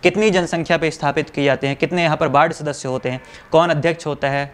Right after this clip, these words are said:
कौन उपाध्यक्ष होता है, और एक दलों का क्या योगदान होता है, कौन कौन सी प्रमुख समितियां बनी थी, जैसे बलवंत राय समितियां का नाम सुना होगा आपने, आपने अशोक मेहता समिति का नाम सुना होगा,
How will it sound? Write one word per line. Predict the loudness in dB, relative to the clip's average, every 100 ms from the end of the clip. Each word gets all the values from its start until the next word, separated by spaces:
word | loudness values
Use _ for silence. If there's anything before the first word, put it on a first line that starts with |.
| -2
कौन | 0 2
उपाध्यक्ष | 0 0 -2 -4
होता | -6 -4
है, | -2 -4 -12 -20 -18 -20 0
और | 0 2 -2
एक | 0
दलों | 2 2 2
का | 0
क्या | 0
योगदान | 0 0 -2 -2
होता | -2 -2 -2
है, | -2 -6 -16 0
कौन | 2 2
कौन | 0 -2
सी | -2
प्रमुख | -2 -2
समितियां | 0 0 2 2 2
बनी | 0 -4
थी, | -4 -6
जैसे | -4 -2
बलवंत | 0 0 0
राय | 0 0
समितियां | -4 -10 -8 -4 -4 -6 -10 -4
का |
नाम | -2 -2
सुना | -2 -2
होगा | 0 2 2
आपने, | 0 -2 -6 -10 -20 -4 0
आपने | 0 0 -2
अशोक | 2 2 0
मेहता | -4 -2 -2
समिति | -2 -6 -6
का | -4
नाम | -2 -4
सुना | -4 -2
होगा, | 0 0